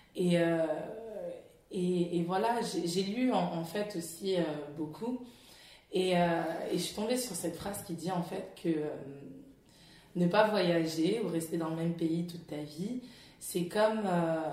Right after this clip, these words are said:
c'est comme rester, euh, dans ta chambre toute ta vie en fait.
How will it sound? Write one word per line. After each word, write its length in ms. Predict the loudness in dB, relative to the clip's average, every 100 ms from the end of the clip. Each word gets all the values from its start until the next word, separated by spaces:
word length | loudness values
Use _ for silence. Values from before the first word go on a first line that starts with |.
| -6 -10 -12 -10 -10
c'est 200 | -8 -8 -4
comme 180 | -2 -2
rester, 580 | -2 -4 -4 0 2
euh, 40 | 2 2 -2 -6 -10 -14 -12 -8
dans 200 | -6 -4
ta 180 | -4
chambre 440 | -4 -2 0 -2 -6
toute 160 | -14 -10
ta 80 | -8
vie 200 | -8 -10
en 120 | -12
fait. 140 | -16